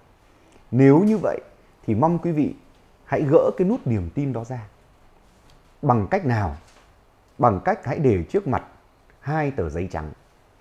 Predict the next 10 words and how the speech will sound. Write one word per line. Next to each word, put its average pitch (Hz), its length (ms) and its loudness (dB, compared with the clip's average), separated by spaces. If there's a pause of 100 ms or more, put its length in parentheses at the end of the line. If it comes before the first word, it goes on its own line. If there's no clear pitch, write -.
(640)
Tờ 135 160 8
giấy 127 240 4
thứ 156 100 0
nhất 226 240 0
á, - 80 -6 (720)
quý 190 80 4
vị 180 140 2
hãy 143 140 2
viết 226 280 -2
là 98 240 -2